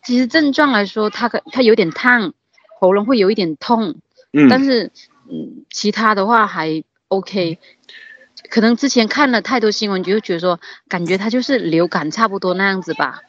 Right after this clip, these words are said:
Speaker 1: 你心里不会很恐惧。但是我个人觉得，嗯，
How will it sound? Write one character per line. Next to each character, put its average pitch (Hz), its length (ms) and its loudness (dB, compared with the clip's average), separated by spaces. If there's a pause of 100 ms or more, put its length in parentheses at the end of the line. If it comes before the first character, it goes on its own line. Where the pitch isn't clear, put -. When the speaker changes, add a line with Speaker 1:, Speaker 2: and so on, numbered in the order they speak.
(320)
Speaker 1:
你 202 100 0
心 233 220 0
里 226 80 4
不 180 240 0
会 233 100 2
很 190 160 2
恐 170 240 -4
惧。 226 180 -4
但 285 140 2
是 302 180 -2 (680)
我 190 160 2
个 277 260 2
人 208 180 2
觉 170 180 0
得， 175 280 0 (360)
嗯， 175 360 -8